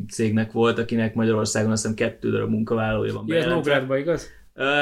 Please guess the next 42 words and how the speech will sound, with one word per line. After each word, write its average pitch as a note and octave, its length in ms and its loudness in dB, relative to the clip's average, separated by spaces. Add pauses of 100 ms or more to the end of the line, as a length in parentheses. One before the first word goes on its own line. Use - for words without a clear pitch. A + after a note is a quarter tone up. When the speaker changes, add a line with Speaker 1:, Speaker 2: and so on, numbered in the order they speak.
(160)
Speaker 1:
erre C#3 180 2
nem B2 120 0
emlékszem, A2 420 0
nem A2 180 4
tudom. G#2+ 260 -2
De B2 80 0
hogy C3 100 4
gyakorlatilag C3+ 420 2
az C3+ 120 -2
történt, A#2 340 0
hogy A2+ 100 -2
pár A#2+ 200 2
milliárd A2 300 2
dollárt A2 360 0
itt A2 160 -4
átfolyattak, A2+ 600 0
mert A2 140 0
hogy G#2+ 100 2
Speaker 2:
Ez, D3+ 100 6
Speaker 1:
így - 100 -4 (120)
Speaker 2:
ez E3 200 2
egészen E3 400 0
konkrétan, D#3 360 0
jól D3+ 120 4
tudom, D3+ 160 -2
hogy D3 100 2
Nógr-, D3 280 2
Nógrádban C#3 420 2
bejegyzett C3+ 380 0
cégén, C#3 340 0
azt C#3 180 0
hiszem, C3 180 2
pont C3+ 220 -2
ketten C#3 340 0
vannak, C#3 340 2
és C3 180 -2
a C3+ 280 2 (240)
norvég, C3+ 560 0
ö, C3 160 2
olajfúrótornyoknak, C3 1600 0
ö, C3 560 2 (840)
tehát D#3+ 220 -2